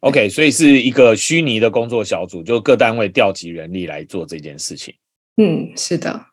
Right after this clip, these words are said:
Speaker 1: OK，好，那再来一个是，呃，刚才有，特别有朋友问到，就是说这个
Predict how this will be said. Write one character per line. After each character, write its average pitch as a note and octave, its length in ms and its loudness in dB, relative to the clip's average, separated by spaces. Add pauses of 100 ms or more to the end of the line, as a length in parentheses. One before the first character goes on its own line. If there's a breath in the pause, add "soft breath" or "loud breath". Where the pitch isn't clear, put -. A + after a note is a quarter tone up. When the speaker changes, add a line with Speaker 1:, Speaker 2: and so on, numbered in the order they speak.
(320)
Speaker 1:
OK， - 260 -2 (160 loud breath)
好， - 220 -2
那 G3+ 160 2
再 G3 220 4
来 A#2+ 160 4
一 C3 100 -2
个 B2 240 2
是， A#2 420 -4 (380 soft breath)
呃， G#2+ 420 4 (1120)
刚 G3 180 4
才 D3 180 4
有， G2 220 0 (120)
特 E3+ 160 4
别 G#2+ 180 0
有 F#2 140 -2
朋 G#2 180 -8
友 F#2 80 -4
问 G2+ 160 -2
到， F#2 180 -2
就 A#2 140 -8
是 A#2+ 40 -8
说 C3 180 0 (340)
这 - 160 -4
个 G#2+ 320 2